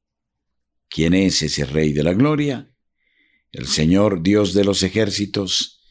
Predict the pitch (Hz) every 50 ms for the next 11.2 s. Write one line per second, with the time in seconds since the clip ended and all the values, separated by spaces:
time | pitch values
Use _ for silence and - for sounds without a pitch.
0 | _ _ _ _ _ _ - - 82 90 95 107 117 117 98 - - 82 76 76
1 | 71 76 85 95 98 92 85 92 90 87 85 80 87 85 73 69 65 62 58 -
2 | - - - _ _ _ _ _ _ _ _ _ _ _ _ _ _ _ _ _
3 | _ _ _ _ _ _ _ _ _ _ - - 101 127 156 165 170 160 143 127
4 | 101 90 - 131 143 143 139 117 101 87 78 73 71 69 67 67 67 71 73 71
5 | 80 110 160 180 135 107 - - 82 76 69 65 64 69 76 78 90 95 104 107
6 | 98 - - - - 165 175 180 147 - 147 - 147 131 117 92 76 65 _ -
7 | - - _ _ _ _ _ _ _ _ _ _ _ _ _ _ _ _ - -
8 | 82 87 92 101 110 117 113 110 104 98 95 92 92 90 - 98 101 101 95 -
9 | - 175 170 170 156 151 147 135 131 - _ _ _ _ _ _ _ _ _ -
10 | - 98 120 147 165 170 170 165 156 - - 147 139 113 107 98 - - 131 123
11 | 123 - _